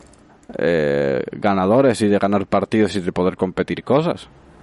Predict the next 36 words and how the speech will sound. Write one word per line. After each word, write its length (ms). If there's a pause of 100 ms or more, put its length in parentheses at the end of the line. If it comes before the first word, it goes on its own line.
(420)
Pero 220
es 80
que 80
al 80
final 400
tú 120
piensas 420
y 40
dices, 340
en 100
los 100
cuatro 240
partidos 360
que 80
han 60
perdido, 480 (160)
es, 420 (200)
eh, 540 (600)
por 120
lo 80
menos 440
de, 760
de 420
los 160
partidos 460
esos 400
cuatro 280
o 40
cinco 260
que 60
han 80
perdido 340
justos, 420
por 140
lo 40
menos 220